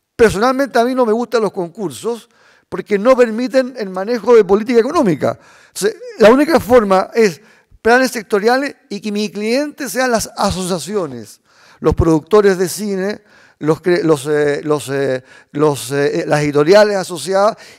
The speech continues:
y que ellos me den la cobertura de las empresas o los creativos individuales, ¿ah? Ojalá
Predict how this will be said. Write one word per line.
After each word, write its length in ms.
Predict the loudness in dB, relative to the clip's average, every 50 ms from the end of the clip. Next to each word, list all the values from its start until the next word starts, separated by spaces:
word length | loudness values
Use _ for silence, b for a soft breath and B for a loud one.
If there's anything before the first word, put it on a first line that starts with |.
| B
y 120 | -10 -8 -2
que 280 | 0 2 4 6 6
ellos 280 | 6 6 6 4 4 2
me 160 | 0 0 0
den 180 | 0 2 0 0
la 100 | -2 0
cobertura 760 | 2 2 2 2 0 -2 -6 -4 0 4 4 4 4 2 -2 b b b b b b
de 100 | -6 -4
las 160 | -2 -2 -2
empresas 460 | -4 -4 -4 2 2 2 4 4 0 0
o 60 | 0
los 120 | 0 0
creativos 560 | -2 -2 -2 -2 -2 -2 -4 -6 -6 -6 -6
individuales, 760 | -6 -10 -12 -12 -8 -6 -2 0 2 2 0 0 -2 -10 -10
¿ah? 200 | -12 -12 -12 -14 _ _ _ _ _ _ _ _ _ _ _ _ -16
Ojalá 540 | -16 -10 -8 -8 -6 -4 -4 -4 -6 -8